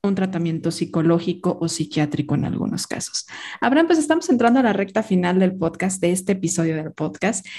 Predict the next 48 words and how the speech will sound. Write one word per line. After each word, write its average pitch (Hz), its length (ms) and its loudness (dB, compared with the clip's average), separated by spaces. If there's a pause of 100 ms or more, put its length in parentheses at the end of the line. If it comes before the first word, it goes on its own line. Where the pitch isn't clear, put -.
(140)
y 220 80 6
nos 247 180 8
gusta 302 160 8
hacer 294 220 6
tres 247 180 4
preguntas 220 460 4
a 196 40 2
nuestros 170 360 0
invitados 170 480 2
que 175 100 0
parten 180 380 2
de 185 100 4
la 151 80 2
idea 160 240 4
central 160 460 0
de 160 80 -2
Ser - 220 -4
Nutritivo - 520 -4
Podcast, - 460 -4
que 185 160 6
es, 190 180 4 (420)
¿cómo 302 320 8
te 196 120 4
gusta 202 340 4
nutrir 185 560 6
a 185 160 0
ti 185 140 4
tu 190 220 4
alma, 202 420 4
tu 175 180 -2
cuerpo 185 460 0
y 220 80 0
tu 180 160 -2
mente? 170 420 2
Porque 165 300 -4
así 180 260 2
nos 269 220 4
gusta 208 240 0
nutrirnos 185 500 0
a 165 60 -4
nosotros - 420 -4
en - 80 0
Ser - 220 -4
Nutritivo - 380 -4
Podcast. - 440 -4
Compártenos 285 600 4
como 175 280 4
para 165 340 2